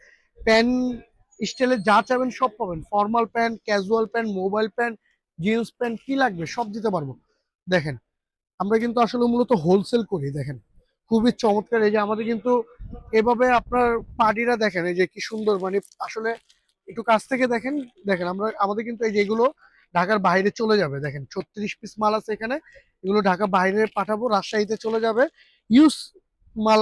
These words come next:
আমরা এগুলো কিন্তু ডেলিভারি করে দিব। দেখেন এই যে এখানে কিন্তু আরো কিছু গ্যাবার্ডিং প্যান্ট আছে, এগুলোও কিন্তু আমাদের ডেলিভারি চলে যাবে। দেখেন এই যে গ্যাবার্ডিং এরও কালার, কালারগুলো দেখাই। দেখেন যারা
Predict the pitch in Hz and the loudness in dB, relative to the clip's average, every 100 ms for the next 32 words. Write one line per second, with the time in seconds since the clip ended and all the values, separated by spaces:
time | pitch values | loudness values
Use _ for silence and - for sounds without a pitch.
0 | 208 208 214 196 208 202 208 220 180 190 | 4 4 0 2 0 -2 -4 -4 0 0
1 | 190 196 190 196 165 143 135 _ - - | 2 0 0 -4 -4 -8 -14 _ -20 -20
2 | - - 170 175 185 196 190 208 208 214 | -14 -4 -2 -2 0 0 0 -2 -6 -6
3 | 208 190 190 202 196 214 185 185 196 202 | -2 0 0 -4 -6 -8 -2 -2 -2 -6
4 | 196 202 196 185 226 - _ _ _ - | -6 -6 -6 -6 -8 -10 _ _ _ -4
5 | 190 220 220 220 214 196 202 202 175 196 | 2 6 6 4 0 0 2 0 2 2
6 | 196 202 - 202 202 208 220 311 _ _ | 4 0 0 -4 -2 0 0 -2 _ _
7 | - _ _ _ 170 160 143 131 - _ | -20 _ _ _ -4 -4 -4 -12 -16 _
8 | _ - 160 156 175 196 220 233 226 208 | _ -12 -8 -4 -2 0 2 2 2 0
9 | 185 175 - 185 185 185 185 196 190 185 | -2 -4 -6 -4 -2 -2 -2 0 0 0
10 | 214 220 175 151 131 _ _ _ - | 0 -2 -4 -8 -16 _ _ _ 0